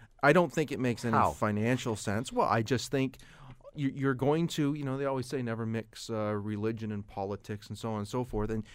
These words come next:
Speaker 1: and you get young minds kind of coming in, talking.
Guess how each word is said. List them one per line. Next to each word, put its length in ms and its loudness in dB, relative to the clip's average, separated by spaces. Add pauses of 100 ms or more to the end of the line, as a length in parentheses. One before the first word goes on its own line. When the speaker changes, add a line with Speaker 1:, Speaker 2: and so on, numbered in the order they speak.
(120)
Speaker 1:
and 140 2
you 80 2
get 240 2
young 280 2
minds 460 4
kind 240 -2
of 80 -8
coming 380 2
in, 280 4
talking. 720 2